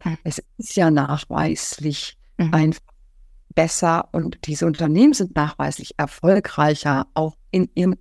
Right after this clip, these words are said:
Speaker 2: Umsatz, in ihrer Marge, in ihrer
Speaker 1: Mhm.
Speaker 2: Innovationskraft.
Speaker 1: Mhm.
Speaker 2: Also da könnte ich mir, könnte ich mich wahnsinnig aufregen und den Mund fusselig reden. Aber was kann man tun? Also ich
Speaker 1: Mhm.
Speaker 2: glaube tatsächlich, dieses Streben nach operativer Verantwortung ist wichtig und nicht
Speaker 1: Mhm.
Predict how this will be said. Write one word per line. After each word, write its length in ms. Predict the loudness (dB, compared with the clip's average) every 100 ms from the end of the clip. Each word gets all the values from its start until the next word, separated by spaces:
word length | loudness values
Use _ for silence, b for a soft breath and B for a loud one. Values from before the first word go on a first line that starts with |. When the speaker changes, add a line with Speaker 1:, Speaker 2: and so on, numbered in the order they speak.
| 2
Speaker 2:
Umsatz, 460 | 4 6 2 0 -2
in 120 | -2
ihrer 360 | 0 0 0 2
Marge, 400 | 2 2 2 2
in 100 | 0
ihrer 200 | 0 0
Speaker 1:
Mhm. 60 |
Speaker 2:
Innovationskraft. 760 | 0 0 -2 -2 -4 _ -10 -8
Speaker 1:
Mhm. 80 | -10 B B _ _ -6 2
Speaker 2:
Also 300 | 4 4 0 _ _ _ 0
da 120 | 0
könnte 280 | 4 2 2
ich 140 | 0
mir, 440 | 0 2 2 2 0 -6 -6
könnte 200 | -2 -2
ich 100 | -2
mich 200 | -4 2
wahnsinnig 380 | 2 2 -2 0
aufregen 340 | 0 0 0
und 80 | 2
den 100 | 2
Mund 160 | 2 0
fusselig 440 | -2 -2 -4 -6
reden. 180 | -18 -8
Aber 200 | -2 2
was 200 | 2 0
kann 180 | 2 4
man 160 | 4 2
tun? 200 | -4 -18 _ _
Also 220 | 0 2
ich 120 | 2
Speaker 1:
Mhm. 60 | 2
Speaker 2:
glaube 220 | 4 2
tatsächlich, 520 | 0 -2 -2 -2 -2
dieses 480 | 0 -2 -2 -6 -8 _ _ _ _ -20 -20 -20 -20 _ _ _
Streben 720 | -16 -6 0 4 4 6 6
nach 180 | 4 2
operativer 720 | 0 0 2 2 0 0 0
Verantwortung 720 | 0 0 0 0 0 0 0 0
ist 200 | 0 -4
wichtig 480 | -6 -2 -2 -2 _
und 240 | -4 0 4
nicht 280 | 4 4
Speaker 1:
Mhm. 80 | -2